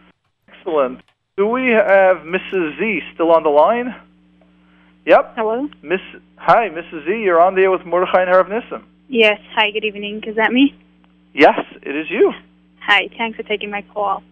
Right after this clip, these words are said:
Speaker 2: I have an interesting question. I am a stay-at-home mom, as I would call it. My kids are basically in yeshiva and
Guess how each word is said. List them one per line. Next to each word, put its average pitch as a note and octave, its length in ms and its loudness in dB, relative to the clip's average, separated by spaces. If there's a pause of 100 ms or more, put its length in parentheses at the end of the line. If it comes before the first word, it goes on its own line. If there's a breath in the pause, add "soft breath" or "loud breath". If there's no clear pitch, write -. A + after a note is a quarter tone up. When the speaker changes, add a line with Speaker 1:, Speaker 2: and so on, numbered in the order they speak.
(580 soft breath)
Speaker 2:
I A3+ 100 -10
have A#3+ 100 0
an A#3 80 -2
interesting A3+ 440 -4
question. G3+ 580 -2
I G#3+ 260 0
am A3 280 -4
a G#3+ 60 -12 (100)
stay-at-home A#3+ 420 0
mom, G#3 260 -4
as G#3+ 140 -12
I G#3 60 -14
would G3+ 180 -12
call A3 240 2
it. B3 140 2 (640 soft breath)
My A3+ 180 2
kids A3+ 200 -2
are A3+ 60 4
basically A#3 500 -2
in G#3 60 -10
yeshiva G#3 380 -4
and G#3 180 -6